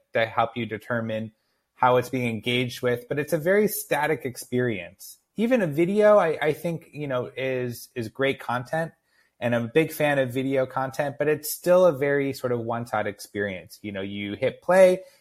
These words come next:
and then you sit there as a, as an end user, as a consumer of that content. What I see as interactive content is more, we have so much great functionality within the digital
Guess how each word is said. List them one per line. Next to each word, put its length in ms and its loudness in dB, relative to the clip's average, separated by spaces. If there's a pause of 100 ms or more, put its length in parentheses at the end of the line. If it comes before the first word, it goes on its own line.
(120)
and 100 2
then 100 4
you 120 0
sit 320 0
there 320 2
as 180 0
a, 280 0 (120)
as 140 -2
an 100 -4
end 240 -4
user, 520 -2 (340)
as 120 -2
a 60 0
consumer 560 -2
of 200 -2
that 180 -6
content. 460 -10 (800)
What 160 4
I 140 8
see 220 0
as 380 0
interactive 580 0
content 540 -4
is 240 -8
more, 480 -6 (180)
we 260 -8
have 220 2
so 160 -2
much 240 -6
great 340 -6
functionality 800 -4
within 560 -8 (400)
the 100 0
digital 720 0